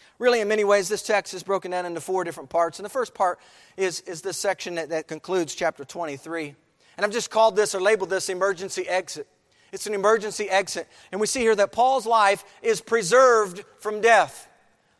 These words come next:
I'm gonna give you four key words. Here's the first word, key word.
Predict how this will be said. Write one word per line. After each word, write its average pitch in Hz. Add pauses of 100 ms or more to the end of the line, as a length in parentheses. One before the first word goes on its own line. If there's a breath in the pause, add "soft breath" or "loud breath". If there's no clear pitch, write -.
(140)
I'm 233
gonna 254
give 240
you 240
four 262
key 269
words. 220
Here's 240
the 214
first 233
word, 175
key 254
word. 165